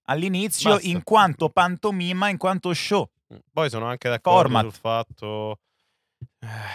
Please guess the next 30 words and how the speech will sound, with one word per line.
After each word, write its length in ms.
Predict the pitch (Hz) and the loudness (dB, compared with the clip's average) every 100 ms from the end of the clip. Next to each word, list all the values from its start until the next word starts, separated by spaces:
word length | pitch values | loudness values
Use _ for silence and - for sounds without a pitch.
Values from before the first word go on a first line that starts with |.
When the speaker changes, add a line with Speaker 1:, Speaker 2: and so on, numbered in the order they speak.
| - - 104 | -14 -16 -16
Speaker 2:
andrebbero 460 | 104 113 131 127 | -10 -4 -4 -2
chiamate 280 | 123 127 131 | -4 -2 -2
forze 280 | 123 123 127 | -2 -6 -6
dell'ordine? 400 | 123 123 107 110 | -6 -8 -10 -16
Risposta 540 | - - 135 131 - 123 | -16 -12 -8 -8 -8 -12
sì. 280 | - 139 | -6 -4
<laughs> 380 | 107 - - - _ _ | -4 -10 -16 -20 _ _
Probabilmente 1500 | - 139 139 135 135 135 143 135 - 139 131 131 127 127 127 | -4 0 0 0 -2 0 -2 -2 -4 0 2 2 2 0 -2
non... 800 | 127 127 131 131 127 127 127 120 - _ | -4 -8 -6 -8 -8 -10 -10 -12 -16 _
non 180 | 117 117 | -12 -10
fanno 380 | - 131 127 123 | -4 -4 -2 -6
nulla 600 | 135 131 127 123 123 123 | -6 -6 -4 -4 -4 -6
in 80 | 123 | -8
una 120 | 123 | -10
circostanza 540 | 113 117 123 120 120 123 | -12 -12 -12 -10 -12 -12
del 100 | 117 | -10
genere? 500 | 123 123 120 120 123 _ _ | -8 -8 -8 -10 -14 _ _
Sì, 260 | - - 139 - _ _ _ _ | -10 -4 -4 -4 _ _ _ _
che 80 | 110 | -10
molto 220 | 113 123 | -8 -8
spesso 320 | 117 143 - | -6 -6 -4
è 60 | 117 | -6
così, 320 | 123 127 113 | -6 -6 -8
succede 440 | 95 - 107 107 | -12 -6 -4 -4
pure 280 | 101 113 117 | -6 -8 -8
con 320 | 107 110 110 | -6 -6 -6
i 40 | 110 | -6
classici 500 | 107 113 - 110 110 | -6 -6 -8 -8 -2
rom 320 | 110 110 110 | 0 0 -2
problematici. 1200 | 101 110 110 110 110 113 110 107 104 113 113 110 | -6 -8 -8 -6 -4 -4 -6 -10 -12 -10 -8 -10